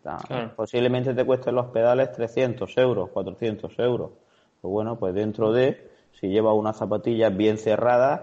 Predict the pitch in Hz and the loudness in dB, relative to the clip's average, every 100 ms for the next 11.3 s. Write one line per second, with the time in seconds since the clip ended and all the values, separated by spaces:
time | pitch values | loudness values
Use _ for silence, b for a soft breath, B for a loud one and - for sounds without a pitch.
0 | - 87 95 - 80 85 107 117 92 87 | -8 -10 -10 -12 -10 -6 -4 -2 -4 -6
1 | - 80 117 110 - 92 85 110 110 107 | -10 -2 0 0 -4 -8 -6 -4 -4 0
2 | 107 - 92 92 95 98 92 - 92 87 | 0 0 -4 0 0 0 -2 -6 -10 -10
3 | 78 95 127 90 - _ _ _ - - | -6 0 0 -2 -10 _ _ _ -20 -12
4 | 107 - 101 104 - _ _ B B _ | -12 -8 -8 -8 -14 _ _ B B _
5 | _ _ _ _ _ _ _ _ - - | _ _ _ _ _ _ _ _ -20 -6
6 | 120 110 185 156 113 120 156 175 170 104 | 0 2 4 4 4 2 0 -2 -6 -10
7 | - 104 107 101 - _ - 117 143 170 | -12 -10 -10 -14 -20 _ -2 2 2 2
8 | 156 151 - 175 156 110 98 95 95 95 | -2 -4 -2 -2 -2 -6 -6 -4 -4 -4
9 | 101 95 95 123 - 175 - 101 - 104 | -6 -2 -2 -2 -6 -8 -6 -8 -4 -2
10 | 107 123 123 104 113 117 110 107 120 - | 0 -2 -2 -8 -8 -4 -2 -2 -4 -8
11 | 117 110 | -6 -6